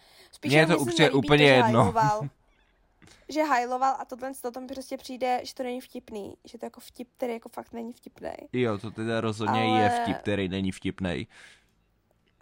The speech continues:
Speaker 1: <laughs> Ale jinak jako prostě nevím, no.
Speaker 2: No, prostě je to zvláštní,
Speaker 1: Jinak
Speaker 2: ale nechme to bejt.
Speaker 1: Já bych ho nevolila.
Speaker 2: No, já taky
Speaker 1: Já bych ho
Speaker 2: ne, ale
Speaker 1: nevolila.
Speaker 2: volte
Speaker 1: Já bych
Speaker 2: si,
Speaker 1: volila
Speaker 2: koho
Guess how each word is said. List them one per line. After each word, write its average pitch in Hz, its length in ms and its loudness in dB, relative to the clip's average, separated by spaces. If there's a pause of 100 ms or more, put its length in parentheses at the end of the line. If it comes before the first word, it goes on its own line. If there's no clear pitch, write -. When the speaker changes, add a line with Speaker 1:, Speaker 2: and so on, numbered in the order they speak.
(160)
Speaker 1:
<laughs> - 80 -2 (1400)
Ale 262 680 -2 (760)
jinak 262 240 -4 (340)
jako - 200 -16
prostě 240 360 -18
nevím, 233 360 -18
no. 226 100 -18 (520)
Speaker 2:
No, 120 180 0
prostě 107 420 -6
je 101 100 -2
to 98 140 -6
zvláštní, 95 360 -2
Speaker 1:
Jinak 98 200 -4
Speaker 2:
ale 95 280 -4 (140)
nechme 107 280 -10
to 98 120 -10
bejt. 87 340 -12
Speaker 1:
Já 302 120 2
bych 349 120 -6
ho 466 120 0
nevolila. 254 720 -2
Speaker 2:
No, 120 160 -6
já 135 120 -2
taky 135 220 -6
Speaker 1:
Já 123 60 -2
bych 120 100 0
ho 117 60 2
Speaker 2:
ne, - 20 2
ale 123 120 2
Speaker 1:
nevolila. 117 140 0
Speaker 2:
volte 113 180 -2
Speaker 1:
Já - 20 -2
bych 302 80 -6
Speaker 2:
si, 330 80 -4
Speaker 1:
volila 370 140 2
Speaker 2:
koho 269 80 0